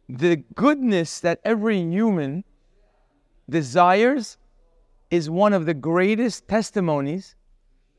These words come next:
that we have something beyond a physical body. If someone wants to tell you, "Show me, where is the human soul?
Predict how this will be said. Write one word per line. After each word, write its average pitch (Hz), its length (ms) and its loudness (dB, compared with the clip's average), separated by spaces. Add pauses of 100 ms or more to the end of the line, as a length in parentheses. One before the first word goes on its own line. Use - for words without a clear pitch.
that 156 180 2
we 151 140 2
have 180 460 2
something 196 540 0
beyond 180 680 0 (280)
a 143 120 -2
physical 170 480 0
body. 123 360 -2 (720)
If - 60 -20
someone 226 280 0
wants 208 180 2
to 180 100 -4
tell 175 240 2
you, 131 240 -4 (440)
"Show 330 340 4
me, 175 320 -2 (400)
where 359 400 0
is 277 140 0
the 226 120 -2
human 214 440 -2
soul? 131 440 -2